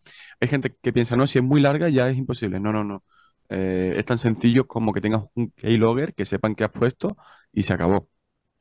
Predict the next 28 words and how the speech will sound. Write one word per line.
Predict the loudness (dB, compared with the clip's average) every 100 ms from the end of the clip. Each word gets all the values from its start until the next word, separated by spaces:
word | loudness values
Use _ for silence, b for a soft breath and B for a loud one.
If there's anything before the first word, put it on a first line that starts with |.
| _ _ _
Eh, | 2 2 4
con | 2
el | 2
dos | 0 -2
F | -2 -2
A | 0
ya | -2
es |
diferente. | -4 -4 -2 -2 -4 -12 _ b b
El | 0
dos | 2 2
F | 0 0 2
A | 2 0 0
hay | -2
dos | -2
formas | -6 -6 -4
de | -4
configurarlo. | -6 -4 0 2 0 -4 -8 _ _ _ 0
Una | 4 4 4
que | 2
no | 0
es | 0
muy | 0 -2
recomendable | 0 0 2 2 0 0
y | 0
otra | 0 0
que | -4
es | -8 -12